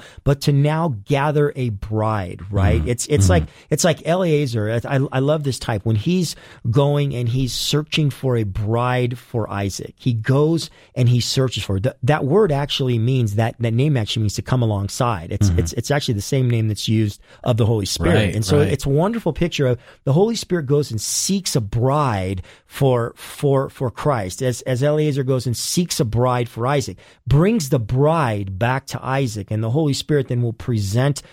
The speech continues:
Speaker 1: a bride to Jesus. The completion, the, the, the totality of that bride is from every kindred, every tongue, every nation, right? And so we have this age of grace where this portion has been fulfilled,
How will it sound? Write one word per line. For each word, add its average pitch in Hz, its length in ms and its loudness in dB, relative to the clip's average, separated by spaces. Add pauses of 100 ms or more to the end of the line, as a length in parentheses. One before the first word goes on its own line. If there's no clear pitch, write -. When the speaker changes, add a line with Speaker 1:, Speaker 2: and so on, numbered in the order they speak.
(200)
Speaker 1:
a 127 100 2
bride 113 720 0 (300)
to 156 280 2
Jesus. 117 640 0
The 123 100 0
completion, 131 840 0
the, 107 220 -2
the, 135 200 0
the 127 140 0
totality 160 720 0
of 123 60 -6
that 131 220 -4
bride 117 380 0
is 104 140 -6
from 120 180 -2
every 135 240 0
kindred, 123 460 0 (200)
every 135 180 0
tongue, 139 460 -2
every 120 240 -2
nation, 113 540 0
right? 117 180 -4
And 127 80 -4
so 143 120 -2
we 143 140 0
have 175 280 -2
this 147 220 -4 (400)
age 151 320 2
of 113 200 0
grace 127 560 0
where 117 200 0
this 110 400 -2
portion 180 440 -2
has 117 140 -2
been 131 200 0
fulfilled, 117 680 -4